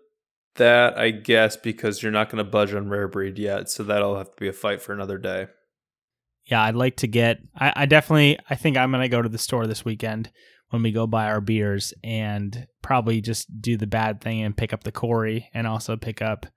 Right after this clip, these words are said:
Speaker 2: maybe the Ugdal and the ten and the
Speaker 1: Well, if you,
Speaker 2: <laughs>
Speaker 1: wait, if we all wanna try Corey Vrecken, which I think we all kinda do,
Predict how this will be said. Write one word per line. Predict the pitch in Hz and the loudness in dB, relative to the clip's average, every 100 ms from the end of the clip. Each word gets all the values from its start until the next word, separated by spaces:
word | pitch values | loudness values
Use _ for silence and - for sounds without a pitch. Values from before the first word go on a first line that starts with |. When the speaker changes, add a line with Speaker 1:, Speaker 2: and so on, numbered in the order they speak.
| _ _ _ _ _ - | _ _ _ _ _ -4
Speaker 2:
maybe | 113 113 | -2 0
the | 104 | 0
Ugdal | 82 113 104 107 104 | -2 -4 -2 -4 -2
and | 107 | -4
the | 101 | -6
ten | - 101 104 | -6 -6 -4
and | 104 104 101 | -4 -2 -4
the | 95 | 6
Speaker 1:
Well, | 160 156 101 - _ _ _ _ _ - - | 8 8 2 -10 _ _ _ _ _ -6 0
if | 165 | 4
you, | 156 151 - | 8 6 8
Speaker 2:
<laughs> | |
Speaker 1:
wait, | 156 143 | 6 6
if | 139 160 | 6 8
we | 165 | 10
all | 208 269 | 10 8
wanna | 180 160 117 | 6 8 6
try | - 135 | 6 6
Corey | - 135 127 | 6 6 6
Vrecken, | 110 110 104 107 104 | 6 4 4 0 2
which | 104 - 117 | 0 -2 -6
I | |
think | 104 117 107 | -2 -2 2
we | 107 | 4
all | 101 | 2
kinda | - 110 104 | 0 -2 -2
do, | 98 107 101 98 | 0 2 2 0